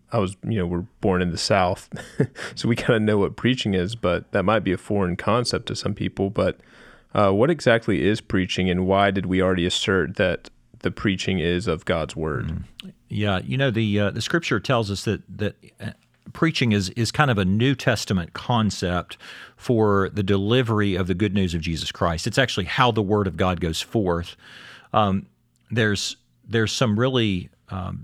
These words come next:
Speaker 2: beautiful images in the scripture where, uh,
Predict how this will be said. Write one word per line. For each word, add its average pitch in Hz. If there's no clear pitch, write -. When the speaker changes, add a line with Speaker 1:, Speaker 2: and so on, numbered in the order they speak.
Speaker 2:
beautiful 113
images 98
in 95
the 95
scripture -
where, 95
uh, 85